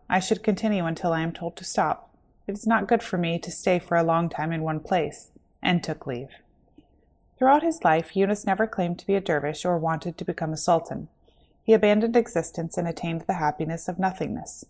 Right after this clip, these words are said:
He became the source of hope for a sufferer, and he traveled Anatolia, Syria, and Azerbaijan. There are many disputes about the places of birth and burial of Yunus Emre.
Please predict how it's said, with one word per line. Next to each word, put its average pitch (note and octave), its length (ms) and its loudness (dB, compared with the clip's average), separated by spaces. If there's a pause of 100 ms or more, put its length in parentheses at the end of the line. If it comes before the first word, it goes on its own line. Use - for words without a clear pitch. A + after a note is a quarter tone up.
(220)
He G#3 100 2
became G#3 360 2
the G3 60 -4
source G3+ 360 0
of A#3 80 -10
hope E3 280 0
for F3+ 140 0
a F3+ 40 0
sufferer, G3 500 0
and E3 220 -2
he E3+ 100 -6
traveled D#3+ 480 0
Anatolia, E3+ 680 -2
Syria, E3 580 -2
and E3+ 160 -6
Azerbaijan. D3+ 840 -4 (1040)
There G#3+ 180 6
are G#3 40 6
many G#3+ 260 4
disputes E3+ 480 -4
about E3+ 180 4
the E3+ 60 -4
places F3 440 -4
of F#3 160 -8
birth D#3+ 280 0
and F#3 140 0
burial D#3 440 2
of E3 100 -4
Yunus D#3 300 -6
Emre. D#3 440 -6